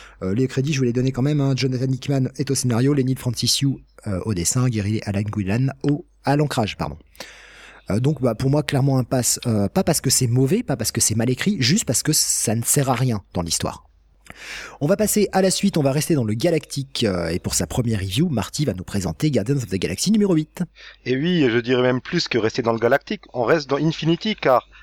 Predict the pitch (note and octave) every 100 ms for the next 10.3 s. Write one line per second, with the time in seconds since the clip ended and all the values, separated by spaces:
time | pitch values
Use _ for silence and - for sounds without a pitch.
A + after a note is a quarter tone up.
0 | _ C3 E3 G#3+ G#3+ - A2+ F#2+ C#3 D#3
1 | G3+ - - G3+ F#3+ - G#3+ A3+ - E3+
2 | D3+ G3+ G3 - C#3+ E3+ C#3+ C#3+ D3+ E3+
3 | - - C#3 F3+ D3+ C#3+ F#3+ F#3 C3+ -
4 | - D3 C#3 - F3+ - F#3+ E3 F3+ G3
5 | E3 A2+ - - - - C3+ D#3+ E3+ -
6 | C3 - F#3+ F3+ C3 C3+ C3+ E3 F#3 -
7 | - - _ G3+ G#3+ F3+ D3 D#3+ - E3+
8 | - F#3 - F#3+ F3 D3+ E3+ - D#3+ D3
9 | E3 D#3+ D3+ - - - - - A#2 A#2
10 | A2 C#3 C#3+